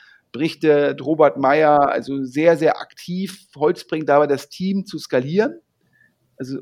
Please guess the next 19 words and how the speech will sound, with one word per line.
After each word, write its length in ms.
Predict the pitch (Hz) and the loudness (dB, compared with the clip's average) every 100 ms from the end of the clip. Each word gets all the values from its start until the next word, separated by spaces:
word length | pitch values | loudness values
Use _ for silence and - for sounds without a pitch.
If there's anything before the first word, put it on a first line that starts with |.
| 135 | 0
ähm, 400 | 135 143 143 143 - _ _ _ - | 2 2 -4 -10 -20 _ _ _ -4
und 280 | 151 156 - | -2 -4 -8
die 160 | 139 170 | -2 -2
hätten 220 | 180 175 | -2 -2
einen 180 | 151 151 | -2 0
neuen 300 | 160 175 170 | 0 0 -2
Partner 440 | 175 180 214 220 | 0 0 2 -4
für 140 | 220 | -2
diese 180 | 151 147 | -4 -4
Growth-Runden, 680 | 131 151 202 - 202 196 - | 2 2 2 -2 -4 -4 -10
und 140 | 147 | -12
zwar 200 | - 151 | -4 -2
jemanden 340 | 160 170 156 - | -2 -2 -4 -2
abgeworben 800 | - - - 170 160 165 175 | -2 -2 -6 -4 0 -2 -2
von 260 | 160 - 156 | -8 -8 -6
Delivery 460 | 147 190 175 156 139 | -4 -4 -2 -2 -2
Hero, 480 | 196 220 285 311 _ _ _ _ _ | -4 -2 -4 -8 _ _ _ _ _
und 200 | - 156 | -10 -10
zwar 560 | - 160 165 175 - _ | -2 4 4 4 -2 _